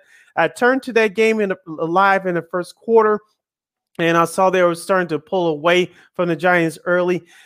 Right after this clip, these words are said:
And I, and I, I was watching, uh, other games, but then when I saw the score at halftime, I was like, "They don't need,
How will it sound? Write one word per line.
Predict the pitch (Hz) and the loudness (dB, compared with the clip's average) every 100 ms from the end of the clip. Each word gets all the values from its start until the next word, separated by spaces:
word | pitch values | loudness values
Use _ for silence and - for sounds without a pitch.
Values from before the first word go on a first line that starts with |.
| _ | _
And | 151 | -2
I, | 151 147 | 0 0
and | 160 151 143 135 - - | -2 -2 -4 -8 -10 -4
I, | 147 | -2
I | |
was | 147 147 147 143 | 0 2 0 -2
watching, | 139 175 175 - 160 151 | -2 0 0 -4 -4 0
uh, | 147 - | 0 2
other | 160 151 | 0 -2
games, | 139 165 165 151 | -2 -2 -2 -4
but | 139 147 | -8 -4
then | 147 147 | -4 -2
when | 151 | -2
I | |
saw | 151 175 160 | -2 0 -2
the | 143 | -4
score | - 160 147 | -6 0 0
at | 139 | 2
halftime, | 147 143 | 0 -2
I | 143 | -6
was | 139 | -6
like, | 143 | -8
"They | 139 | -6
don't | 160 196 | -4 -2
need, | 208 | -4